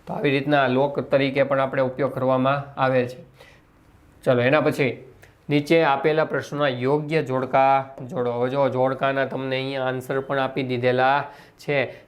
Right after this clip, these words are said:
બરાબર, કે રણ પ્રદેશમાં કોણ હોય, દરિયામાં કોણ રહે, ઘાસના મેદાનોમાં કોણ જોવા મળે.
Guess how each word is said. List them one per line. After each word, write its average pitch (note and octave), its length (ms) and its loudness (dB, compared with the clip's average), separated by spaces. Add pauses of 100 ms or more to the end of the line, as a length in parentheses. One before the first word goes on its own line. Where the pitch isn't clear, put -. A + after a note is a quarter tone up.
બરાબર, D3 300 2
કે C3 140 2
રણ C3 200 0
પ્રદેશમાં C3 600 -2
કોણ C3+ 200 0
હોય, B2+ 240 0
દરિયામાં B2 680 0
કોણ C#3 260 0
રહે, C3 220 0 (140)
ઘાસના C3 440 -4
મેદાનોમાં C3+ 540 -6
કોણ C#3 260 -4
જોવા C#3 260 0
મળે. C3 220 -2